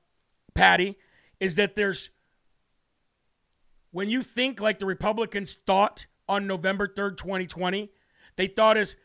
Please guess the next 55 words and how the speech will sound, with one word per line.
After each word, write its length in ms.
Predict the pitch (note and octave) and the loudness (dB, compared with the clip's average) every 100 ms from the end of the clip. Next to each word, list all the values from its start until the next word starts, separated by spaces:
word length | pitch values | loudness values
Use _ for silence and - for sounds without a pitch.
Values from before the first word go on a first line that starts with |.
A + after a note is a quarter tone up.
| _ | _
conspira-, 720 | - F#3+ - - B3+ C4+ B3+ A3+ | -8 -4 -4 -4 -2 0 -2 -2
they 160 | G#3 | -6
thought 300 | G#3 A#3+ G#3+ | -2 2 2
as, 160 | G#3 - - _ | 2 -6 -16 _
"I 120 | F3 | 0
know 240 | G3+ B3 | 4 4
this 160 | C4 A#3+ | 4 0
is 100 | F#3+ | -2
gonna 200 | A3 A3 | 0 2
happen, 480 | G#3 A3 G#3+ D#3+ D#3 _ - _ | 4 4 2 -10 -10 _ -20 _
but 80 | G3 | 0
I 80 | G#3+ | 2
don't 180 | A#3 A3+ | 2 2
have 240 | A3 F#3+ | 2 0
the 120 | G3 | -8
proper 460 | - - A3 G#3+ G#3 | -8 0 2 2 -4
proof 440 | - - A#3+ A#3 | -10 -6 -4 -4
to 100 | - | -4
stop 460 | D#3 - G#3+ G#3 - | -4 0 2 2 0
it." 200 | C3+ _ _ _ _ _ _ _ _ _ | -8 _ _ _ _ _ _ _ _ _
But 140 | G#3 G3+ | -4 0
just 260 | B3 - | 0 0
be 160 | D#3 A#3+ | 0 2
on 160 | A3+ | 2
the 80 | F#3+ | 0
lookout. 520 | F#3+ A#3+ - E3 E3+ _ _ _ _ _ _ _ _ - | 0 0 2 0 -2 _ _ _ _ _ _ _ _ 0
And 440 | D4+ C#4 A#3 A#3+ | 2 4 2 -2
Republicans 560 | - G3 A3 A#3 A3+ G#3+ | -6 0 2 2 -2 -4
were 100 | G3 | -2
very 260 | F#3 A#3 G#3+ | 2 4 4
lazy 360 | A3 B3 F3+ | 2 0 -4
with 200 | F#3+ D#3 | -6 -6
putting 360 | - A3 G#3+ F3+ _ _ | -2 0 0 -4 _ _
poll 240 | - B3 | 6 6
watchers 380 | A#3+ A3 A3 G3 | 8 2 0 -8
in 100 | G#3+ | -10
place, 340 | E3+ F#3+ G3 G3 - | -2 -2 -2 -4 -4
having 340 | F#3+ G#3 G3+ | -4 -2 -2
lawyers 380 | F#3+ A#3 A#3+ G3+ | 2 4 4 2
on 100 | A3+ | -4
the 60 | G#3+ | -2
ground, 300 | G3+ G3+ G#3 | 0 0 -2
and 80 | |
doing 200 | F#3+ A#3+ | -6 -4
what 120 | A3+ A3 | -4 -4
they 100 | G3+ | -4
did 180 | G3 | -4
in 60 | F#3 | -4
Virginia 400 | F3+ E3 B3+ G#3+ | -8 -4 -4 -2
to 60 | F3+ | -2
make 160 | F3+ | -6
sure 160 | - F3+ | -6 -10
that 100 | D#3 | -8
they 100 | F3 | -8
won. 380 | F3+ B3+ F#3+ | -2 -2 -2